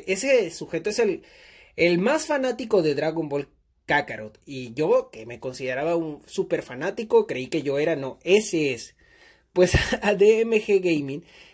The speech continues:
en PlayStation cuatro, no sé si es cuatro Pro o cuatro normal, la verdad, no tengo idea. En Play cuatro,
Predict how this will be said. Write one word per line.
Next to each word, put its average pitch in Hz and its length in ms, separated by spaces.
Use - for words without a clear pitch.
en 147 280
PlayStation 214 800
cuatro, 170 540
no 143 160
sé 170 160
si 165 120
es 156 120
cuatro 151 360
Pro 156 180
o 180 140
cuatro 143 380
normal, 127 480
la 131 80
verdad, 120 380
no 120 160
tengo 131 200
idea. 135 280
En 170 180
Play 226 280
cuatro, 190 540